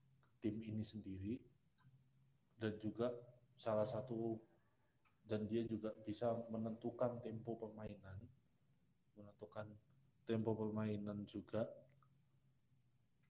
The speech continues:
Dan dengan passing-passingnya yang menurut gue juga sebenarnya world class. Dan Thiago Alcantara, Thiago Alcantara di sini menurut gue, gue lebih suka dia melakukan,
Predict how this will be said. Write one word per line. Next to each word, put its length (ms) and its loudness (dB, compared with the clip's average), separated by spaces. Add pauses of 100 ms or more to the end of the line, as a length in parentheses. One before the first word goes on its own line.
(280)
Dan 320 4
dengan 520 0
passing-passingnya 840 -2
yang 80 -4
menurut 340 -6
gue 220 -4
juga 240 -4 (1600)
sebenarnya 380 -4
world 340 4
class. 460 -4 (760)
Dan 160 2 (320)
Thiago 320 4
Alcantara, 720 4
Thiago 320 0
Alcantara 480 2
di 80 0
sini 560 -2
menurut 340 -18
gue, 180 -6 (120)
gue 160 -6
lebih 320 -10 (560)
suka 400 -4 (220)
dia 260 4 (220)
melakukan, 640 -6